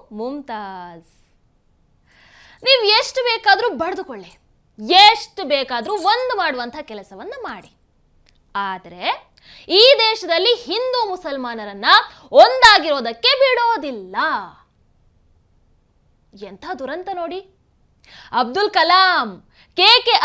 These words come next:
ಅಹ್ಮದ್, ಆರಿಫ್ ಮೊಹಮ್ಮದ್ ಖಾನ್ ಅಂತವರ ಮಾತನ್ನ ಆದರ್ಶವಾಗಿ ಪಾಲಿಸಲ್ಲ.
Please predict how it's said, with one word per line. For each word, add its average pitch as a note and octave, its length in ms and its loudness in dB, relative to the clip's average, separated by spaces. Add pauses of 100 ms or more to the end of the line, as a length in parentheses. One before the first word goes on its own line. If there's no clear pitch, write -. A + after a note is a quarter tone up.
ಅಹ್ಮದ್, G4+ 600 0 (340)
ಆರಿಫ್ A4 580 8
ಮೊಹಮ್ಮದ್ G4 360 -2 (140)
ಖಾನ್ F#4+ 300 4
ಅಂತವರ B3+ 360 -4 (600)
ಮಾತನ್ನ F#4+ 600 2 (340)
ಆದರ್ಶವಾಗಿ A4 640 -6 (100)
ಪಾಲಿಸಲ್ಲ. G#4+ 480 -6